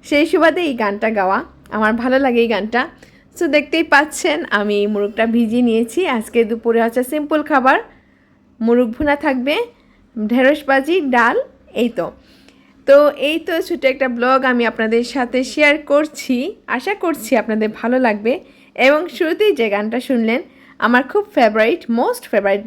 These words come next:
বলতে পারেন, গানটা খুবই ভালো লাগে। আর এই ঠান্ডার দিনে এই গানটা আসলেই, আহ, যায়, আমি বলবো যায়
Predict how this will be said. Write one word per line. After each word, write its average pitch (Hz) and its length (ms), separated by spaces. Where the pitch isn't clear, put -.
বলতে 208 260
পারেন, 311 180
গানটা 202 340
খুবই 330 200
ভালো 254 260
লাগে। 220 200
আর 196 60
এই 294 160
ঠান্ডার 269 300
দিনে 233 200
এই 277 60
গানটা 240 320
আসলেই, 302 400
আহ, - 760
যায়, 247 220
আমি 202 140
বলবো 226 200
যায় 262 200